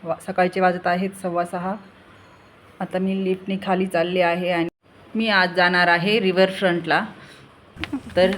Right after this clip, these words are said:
हे बघा, मी आले आहे रिव्हरफ्रंटला, जो आहे दमणगंगा नदीच्या काठाला. जे हे पूर्ण बांधकाम केलेलं आहे,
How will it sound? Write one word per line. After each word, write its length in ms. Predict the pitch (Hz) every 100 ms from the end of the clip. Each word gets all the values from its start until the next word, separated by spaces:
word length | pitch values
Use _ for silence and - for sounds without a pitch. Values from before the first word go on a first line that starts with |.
| -
हे 180 | - 190
बघा, 260 | 190 175 170 - - 175
मी 180 | 196
आले 220 | 196 180 175
आहे 260 | 175 185
रिव्हरफ्रंटला, 760 | 175 175 170 190 175 170 185 220 - - - - - - 160
जो 100 | 208
आहे 380 | 208 180 190 214 - - - -
दमणगंगा 500 | 190 196 185 190 190
नदीच्या 480 | 185 180 180 190
काठाला. 640 | 202 196 175 175 180 180 196 - - - - - - - - - - - - -
जे 100 | 196
हे 160 | 202 202
पूर्ण 300 | 202 190 196
बांधकाम 460 | 185 180 185 190
केलेलं 340 | 190 180 175 170
आहे, 300 | 175 175